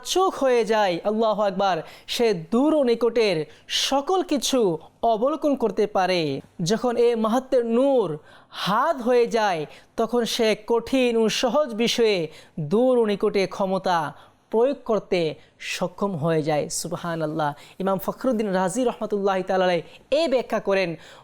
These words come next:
অর্থাৎ আল্লাহ সুবহানাহু ওয়া তাআলার বিশেষ নূর, বিশেষ তাজাল্লি যখন তার কাছে চলে আসে,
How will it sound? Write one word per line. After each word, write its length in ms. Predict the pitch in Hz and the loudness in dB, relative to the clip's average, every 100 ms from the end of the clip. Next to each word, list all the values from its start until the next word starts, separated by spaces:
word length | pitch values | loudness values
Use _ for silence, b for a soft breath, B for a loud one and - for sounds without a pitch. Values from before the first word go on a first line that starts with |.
| - | -4
অর্থাৎ 300 | 180 262 254 | -2 -2 -2
আল্লাহ 300 | 233 269 302 | 0 0 0
সুবহানাহু 600 | 302 277 254 311 311 302 | -2 -4 0 0 2 2
ওয়া 80 | 302 | 2
তাআলার 260 | 302 302 | 0 0
বিশেষ 500 | 226 208 262 349 - 240 | -2 -4 -2 -2 -4 -4
নূর, 580 | 226 277 330 277 170 156 B B 190 | -2 2 4 2 0 -6 B B -6
বিশেষ 420 | 226 - 302 - _ | -2 -2 -4 -8 _
তাজাল্লি 720 | 294 285 370 359 285 220 156 180 B B | -2 0 0 2 2 2 0 -8 B B
যখন 300 | 185 208 208 - | -4 -2 -4 -2
তার 220 | 214 233 | -2 -2
কাছে 260 | - 214 180 | -2 -6 -2
চলে 240 | 196 185 | 0 2
আসে, 400 | 170 - 180 156 | 0 -2 -2 -2